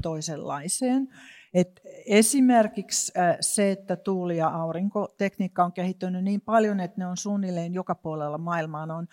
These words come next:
halvin vaihtoehto uuteen sähkön tuotantoon, niin sehän mahdollistaa, äh, niinku kehitysmaiden kylissäkin sitten,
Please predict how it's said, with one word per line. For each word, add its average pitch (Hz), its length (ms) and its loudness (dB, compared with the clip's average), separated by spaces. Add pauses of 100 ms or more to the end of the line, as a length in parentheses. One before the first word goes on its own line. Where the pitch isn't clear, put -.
(200)
halvin 202 420 2
vaihtoehto 165 540 -2
uuteen 160 380 -8
sähkön 180 400 -4
tuotantoon, 233 580 0 (280)
niin 208 100 2
sehän 214 340 4
mahdollistaa, 175 1080 0 (480)
äh, 151 160 -2
niinku 156 220 -10
kehitysmaiden 160 840 0
kylissäkin 156 920 -4
sitten, 151 540 -4